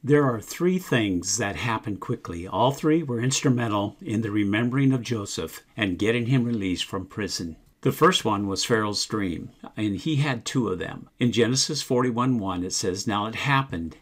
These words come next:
at the end of two full years that Pharaoh had a dream, and behold, he was standing by the Nile. And lo, from the Nile there came up seven cows, sleek and fat, and they grazed in the marsh grass."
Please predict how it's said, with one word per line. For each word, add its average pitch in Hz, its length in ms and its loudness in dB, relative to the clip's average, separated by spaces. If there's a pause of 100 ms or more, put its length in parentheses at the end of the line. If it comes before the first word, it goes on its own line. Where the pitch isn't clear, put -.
(100)
at 104 140 0
the 98 220 2
end 131 160 2
of - 100 -6
two 131 220 0
full 117 260 2
years 98 400 -2
that 87 180 -6
Pharaoh 135 340 0
had 113 200 -2
a 107 100 -4
dream, 104 440 -2
and 87 120 -4
behold, 123 500 0
he 113 120 -2
was 92 180 -4
standing 117 500 -2
by 113 180 -2
the 110 100 -4
Nile. 98 580 -4
And 135 240 6
lo, 170 240 6
from 147 280 2
the 127 80 6
Nile 117 420 4
there 107 160 -2
came 107 460 -2
up 104 280 -4
seven 113 600 0
cows, 98 500 -4
sleek 131 640 0
and 110 180 -4
fat, 101 540 -4
and 110 180 0
they 104 140 2
grazed 139 640 -2
in 110 220 -2
the 95 80 -4
marsh 98 540 -4
grass." - 680 -6